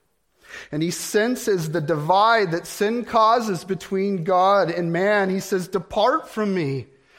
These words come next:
confessing, "I am a sinful man."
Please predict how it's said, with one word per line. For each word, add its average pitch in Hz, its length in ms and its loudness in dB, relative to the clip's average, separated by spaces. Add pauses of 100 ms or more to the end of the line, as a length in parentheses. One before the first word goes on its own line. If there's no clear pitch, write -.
(220)
confessing, 202 800 -2
"I 220 400 4
am 214 320 2
a 185 100 0
sinful 233 720 -2
man." 185 680 0